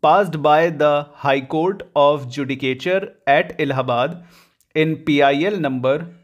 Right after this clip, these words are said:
three five two three three of two thousand fifteen, granting an interim order against excavation of minor minerals by the appellant in respect of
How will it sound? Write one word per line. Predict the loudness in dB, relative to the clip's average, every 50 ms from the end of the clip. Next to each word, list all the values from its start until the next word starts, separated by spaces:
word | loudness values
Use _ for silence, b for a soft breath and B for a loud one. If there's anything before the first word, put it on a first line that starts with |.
| _ _ -6
three | -4 -4 -4 -4
five | -2 2 2 2 2 2 -2 -4 -8 -12 _
two | -6 -4 -2 -2 -4 -6 -8 -12 -18 _ -8
three | -4 -4 -4 -4
three | -4 -4 -4 -2 -2 -4 -6 B B B B B B B B B _ _ 0
of | 2 2 2 0 -2 -4
two | -6 -2
thousand | 0 0 0 0 0 -4 -4
fifteen, | -4 -6 -8 -6 -4 -4 -4 -2 -4 -6 -8 B B B B B B B B -12 -2
granting | 0 2 2 2 2 0 0 0 0 -2 -2 -4 -4 -2
an | 0 0 0 0 -2 -6 -4
interim | -4 -4 -2 -2 -2 0 0 0 -2 -4 -4 0
order | 2 2 2 2 0 -2 -2 -2 -4 -8 -14 _ _ _ _ _ _
against | -6 -2 -2 -2 -2 -2 -4 -6 -8 -12 -12 -2 -2
excavation | 0 0 -2 -4 -10 -2 2 2 2 2 2 -2 -2 -2 -2 -2 -2 -4 -6 -8 -12 -18 _ _ _ _ _ _ _
of | 2 2 2 0 -2
minor | -4 -2 0 0 0 0 0 -2 -2 -2
minerals | -2 -2 -2 -2 -2 -2 0 0 -2 -4 -6 -12 -16 -18 _ _ _ _ _ _ -14
by | -4 0 2 2 2 2 2
the | 2 2 0 0 0 -2
appellant | -2 -2 2 2 2 2 2 0 -2 -6 -8 -10 -14 -12 _
in | -8 -6 -4 -2
respect | -2 -4 -4 -2 0 2 2 2 0 -6 -8 -2 2
of | 4 4 4 2 0 -6 -18